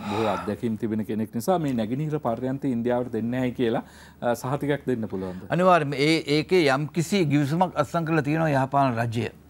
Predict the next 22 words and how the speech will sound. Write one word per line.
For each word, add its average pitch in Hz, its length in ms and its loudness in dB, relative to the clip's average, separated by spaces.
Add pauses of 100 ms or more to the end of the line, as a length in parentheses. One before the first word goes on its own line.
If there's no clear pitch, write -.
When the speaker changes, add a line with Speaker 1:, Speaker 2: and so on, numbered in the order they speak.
(160)
Speaker 2:
ඉතින් 127 220 0
ඒක 123 100 0
මම 143 140 2
හිතන්නේ 139 420 0
මේ 123 340 0 (360)
අපේ 117 340 2
රජය 127 280 0
දැන් 127 180 0
ඒක 113 160 -4
සලකලා 117 380 -2
බලනවා 120 320 0
කොහොමද 117 280 -2
එකපාරට 113 460 -2
ඒක, 110 200 -4 (180)
ඒක 107 140 -4
මේ, 104 340 -4
මේ, 98 220 -4 (140)
මේ 95 220 -6
අත්සන් 92 380 -4
කරන 110 240 -4
එක 110 120 -6 (480)
ඒක 104 200 -8